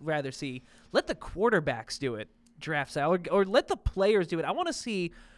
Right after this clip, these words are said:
who the players are saying, "Yes, I wanna be on a team with that guy."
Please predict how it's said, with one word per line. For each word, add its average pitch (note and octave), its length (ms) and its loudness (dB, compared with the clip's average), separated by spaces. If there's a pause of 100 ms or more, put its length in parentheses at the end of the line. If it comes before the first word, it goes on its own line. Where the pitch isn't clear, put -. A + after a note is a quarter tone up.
(140)
who C#4 260 4
the B3+ 100 4
players G3 380 2
are D#3 60 0
saying, D3 360 0 (260)
"Yes, D3+ 380 -2
I C#3+ 120 -4
wanna F3+ 180 2
be D#3 100 0
on C#3+ 100 -2
a C3+ 40 -10
team C#3 180 -10
with C3 140 -10
that B2 240 -6
guy." F2+ 300 -12